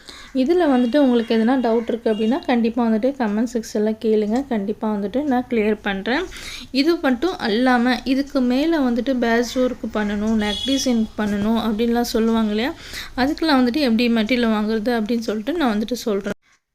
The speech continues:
நான் காட்டியிருக்கேன் பாருங்க, இன்ச் டேப்பில் இந்த மாதிரி சின்னதா ஒண்ணு ரெண்டு வருதுல, இதை அலவன்ஸை வச்சு தான் நீங்க மெட்டீரியல்ஸ் வந்துட்டு கணக்கு பண்ணணும். பெரிய நம்பர் இருக்கு இல்லையா இந்த சைடு,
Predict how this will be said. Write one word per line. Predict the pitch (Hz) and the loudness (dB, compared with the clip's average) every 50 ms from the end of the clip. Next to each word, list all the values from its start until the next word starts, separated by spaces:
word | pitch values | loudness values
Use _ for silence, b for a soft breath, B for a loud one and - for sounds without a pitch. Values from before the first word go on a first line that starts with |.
| _ _ _ _ _ _ _ _ - | _ _ _ _ _ _ _ _ -12
நான் | 247 247 247 - | -10 -10 -6 -4
காட்டியிருக்கேன் | 254 240 247 240 262 262 247 240 240 226 220 240 | -2 -2 0 2 2 0 0 0 -2 -2 0 -2
பாருங்க, | 233 240 254 285 320 | -2 0 0 0 2
இன்ச் | 302 262 247 214 - - | 2 2 2 0 0 2
டேப்பில் | - 247 233 220 - 247 247 262 277 | 2 2 2 2 0 0 2 2 2
இந்த | 247 226 | 2 2
மாதிரி | 214 220 240 247 254 233 | 2 2 0 0 -2 -2
சின்னதா | - 277 262 262 254 247 233 226 262 262 247 | -2 -2 0 0 0 0 0 0 -2 -2 -2
ஒண்ணு | 233 226 220 233 262 | 0 0 0 0 0
ரெண்டு | 262 254 240 233 240 | 0 -2 -2 -2 -2
வருதுல, | 240 226 220 240 233 226 254 311 415 B B B B B B B B B - 254 254 | -4 -4 -4 -4 -4 -4 -4 -4 -6 B B B B B B B B B -6 -2 0
இதை | 247 320 330 330 - - | 0 2 2 0 0 0
அலவன்ஸை | 285 262 262 285 302 302 294 - 294 254 | 0 0 2 2 2 0 0 0 2 2
வச்சு | 240 226 233 - 220 | 2 0 0 0 2
தான் | 240 262 294 277 | 2 4 4 4
நீங்க | 247 240 233 233 233 240 269 269 247 | 4 4 4 4 2 2 2 2 2
மெட்டீரியல்ஸ் | 233 226 220 247 254 262 254 247 247 - | 2 2 2 2 2 2 2 0 -2 -2
வந்துட்டு | 233 220 214 220 208 247 254 | 0 2 2 2 2 0 0
கணக்கு | 254 254 220 208 220 220 240 220 - | 0 0 0 2 2 0 0 -2 -2
பண்ணணும். | 220 214 214 214 214 214 220 254 359 359 B 285 294 B 277 240 B _ | -2 0 2 2 2 2 2 0 0 -4 B -14 -14 B -14 -16 B _
பெரிய | - 254 262 277 302 320 | 0 2 2 4 4 4
நம்பர் | 311 277 262 247 240 240 226 220 | 4 4 4 4 4 4 4 2
இருக்கு | 214 214 - - 226 | 2 0 0 0 2
இல்லையா | 226 233 240 269 | 2 4 4 4
இந்த | 262 226 226 214 220 | 4 4 2 2 0
சைடு, | 214 - 226 208 208 214 262 | 0 0 0 0 2 2 0